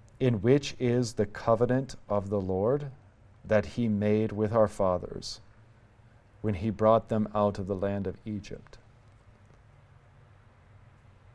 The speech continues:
John the Evangelist and also Saint Paul in Romans refers to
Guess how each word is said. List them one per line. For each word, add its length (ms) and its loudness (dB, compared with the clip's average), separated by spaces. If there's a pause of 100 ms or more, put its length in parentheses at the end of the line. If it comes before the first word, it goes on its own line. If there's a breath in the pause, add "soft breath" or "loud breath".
(1400)
John 320 2
the 100 2
Evangelist 800 -2
and 120 -4
also 360 -4
Saint 340 -4
Paul 300 -2
in 160 -6
Romans 600 -4 (840 soft breath)
refers 640 0
to 120 -6